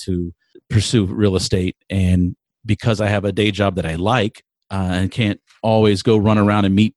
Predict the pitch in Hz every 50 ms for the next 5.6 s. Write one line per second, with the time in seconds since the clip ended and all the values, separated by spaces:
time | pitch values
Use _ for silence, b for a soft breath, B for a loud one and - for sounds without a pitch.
0 | _ _ - 107 110 113 120 - 120 101 101 - 101 98 - B B B B B
1 | B B B B B B B - 104 101 98 - _ _ _ - 135 120 98 101
2 | 107 104 104 104 - 110 101 101 95 90 90 - 107 101 95 98 90 98 117 131
3 | 123 120 107 98 98 - 104 101 101 92 90 - 95 92 - - 92 92 - -
4 | 127 110 107 98 87 98 92 92 90 90 - - - 92 - - 101 104 95 87
5 | 90 92 90 - - - 92 90 87 90 98